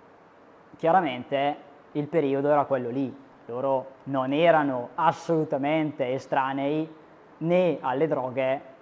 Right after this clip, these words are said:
né agli alcolici, né alle droghe e agli alcolici assieme. Eh,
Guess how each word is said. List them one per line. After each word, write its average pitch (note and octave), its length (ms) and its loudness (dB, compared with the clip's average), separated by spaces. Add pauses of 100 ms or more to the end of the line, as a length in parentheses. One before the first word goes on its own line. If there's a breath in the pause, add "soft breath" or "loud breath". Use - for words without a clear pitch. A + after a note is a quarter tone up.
né C3+ 380 -2 (180)
agli C#3 220 0
alcolici, C3+ 760 0
né D#3 320 0
alle C#3+ 300 0
droghe C3+ 340 -4
e C3+ 120 -4
agli A#2+ 180 -4
alcolici B2 480 -8
assieme. A2+ 340 -16 (720 loud breath)
Eh, B2 480 0